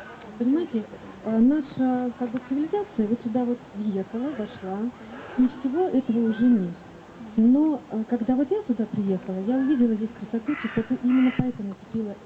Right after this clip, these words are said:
здесь квартиру. И каждое утро я хожу круглый год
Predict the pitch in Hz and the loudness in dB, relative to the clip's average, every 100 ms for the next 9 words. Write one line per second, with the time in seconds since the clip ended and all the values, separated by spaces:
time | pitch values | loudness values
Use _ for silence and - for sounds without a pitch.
0 | 180 185 220 - 214 - - 170 175 233 | -14 -4 -6 -4 -8 -8 -12 -14 -14 -16
1 | 226 - - - 254 - 320 302 311 285 | -18 -20 -14 0 0 2 -2 2 2 4
2 | 214 226 226 196 - - 190 208 208 190 | 4 2 0 -8 -14 -14 -8 -8 -6 -4
3 | 214 339 - 226 - 190 - 262 311 214 | 0 0 -2 -16 -16 -16 -4 2 2 2
4 | 196 214 254 | -4 0 0